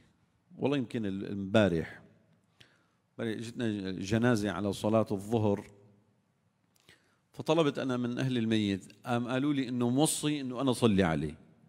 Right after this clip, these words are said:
على صلاة الظهر البارحة. إذا هيك الوصية خلص، هو الأولى أن يصلي الإمام،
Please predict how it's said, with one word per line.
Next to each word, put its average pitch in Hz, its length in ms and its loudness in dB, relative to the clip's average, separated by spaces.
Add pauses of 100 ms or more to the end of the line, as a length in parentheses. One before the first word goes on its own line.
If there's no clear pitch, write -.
(300)
على 127 40 -16
صلاة 160 260 -2
الظهر 127 280 -4
البارحة. 92 580 -4 (640)
إذا 139 180 -2
هيك 156 160 0
الوصية 151 420 0
خلص، 113 540 -2 (1000)
هو 131 120 4
الأولى 170 480 6
أن 151 220 2
يصلي 139 500 4
الإمام، 113 680 4